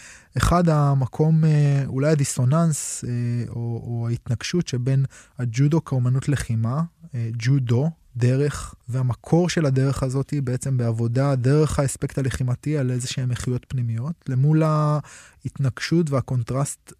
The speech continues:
של הג'ודו כספורט הישגי, ספורט אולימפי, שבו בעצם יש מטרה בינארית, ניצחון או הפסד, ו-,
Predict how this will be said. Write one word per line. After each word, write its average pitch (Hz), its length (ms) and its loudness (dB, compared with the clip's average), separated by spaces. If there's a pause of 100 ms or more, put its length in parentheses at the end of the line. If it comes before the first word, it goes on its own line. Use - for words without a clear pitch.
של 127 400 -2 (320)
הג'ודו 131 440 0
כספורט - 540 -2
הישגי, 123 480 -2
ספורט - 340 -2
אולימפי, 123 420 0
שבו 139 320 -4
בעצם 147 300 -4
יש 139 140 -6
מטרה 147 500 -2
בינארית, 143 600 0
ניצחון 160 580 -2 (500)
או 120 60 -4
הפסד, 147 340 -2 (160)
ו-, 120 260 -4